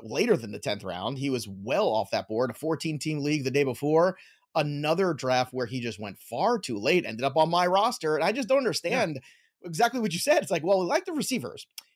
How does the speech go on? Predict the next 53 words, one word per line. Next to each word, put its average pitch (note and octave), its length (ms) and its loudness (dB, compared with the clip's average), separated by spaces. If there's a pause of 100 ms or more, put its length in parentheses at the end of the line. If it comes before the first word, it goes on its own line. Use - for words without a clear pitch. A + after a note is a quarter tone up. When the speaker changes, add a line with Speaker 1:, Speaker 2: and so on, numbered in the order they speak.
(160)
Speaker 1:
and E3 640 0
they're E3 100 2
gonna A#3 200 2
have, G3+ 260 0 (160)
be E3 120 -4
challenged D#3 500 0
a B2 40 -6
lot A#2 180 2
in C3+ 60 -12
the B2 60 -6
year, C3+ 460 0 (280)
but E3+ 120 -2
yet E3 160 0
Geno F3 240 0
Smith, D#3 420 -6
it D3 160 -6
couldn't E3+ 200 -6
possibly D3+ 440 -2
be C3+ 140 -4
all B2 160 0
real. G#2 340 -8
So G3+ 260 0
do G#3 140 -6
you B3 140 -2
really B3 240 2
think D#3+ 180 -4
it's D3 80 -2
just D3 160 -6
a C#3 40 -6
matter C3+ 280 -2
of A#2 200 2 (400)
there D#3+ 100 2
was F3 100 0
so G#3+ 100 6
much G3 180 0
negativity D3 580 -2
around C3+ 220 0
Geno C3+ 180 -6
Smith B2+ 240 -10
all A#2+ 100 0
these A#2 220 -6
years A#2 260 -2
that A2+ 140 -2
after A2 160 -6
the A2+ 100 -6
one A#2 220 -4
year, A2+ 160 -2
people A2+ 420 -6 (260)
don't D#3 240 0
wanna C#3+ 220 0
buy B2 240 2
in? B2 320 0
But G#3 140 0